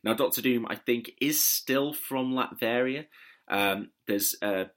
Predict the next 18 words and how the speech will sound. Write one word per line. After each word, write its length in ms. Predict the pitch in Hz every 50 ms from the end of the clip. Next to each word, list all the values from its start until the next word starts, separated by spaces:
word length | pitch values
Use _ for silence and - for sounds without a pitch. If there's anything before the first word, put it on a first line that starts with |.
| - - - - - - -
a, 240 | 69 82 - -
a 40 | 87
kind 180 | - - - -
of 60 | 95
a 60 | 101
flashback 520 | - - 113 110 - - - 110 104 - -
that 100 | 80 -
says 220 | - 101 98 -
he 260 | - 104 98 95 92
is 160 | 92 92 90
descended 720 | - _ - 101 - - - - 95 104 107 104 110 101 -
from 200 | - 101 92 90
Vlad 280 | - 95 90 92 - -
Dracula, 580 | - - 104 101 - - - 110 104 113 - _ - - - - - _ _
um, 540 | - 90 92 92 90 87 87 87 90 90 - -
and, 260 | 92 90 85 85 85 - - - - -
um, 460 | 90 87 85 87 85 85 85 85 - _ _ _ _ _ _ _ - - - - _ _ _ _ _ _
that 200 | - 90 - -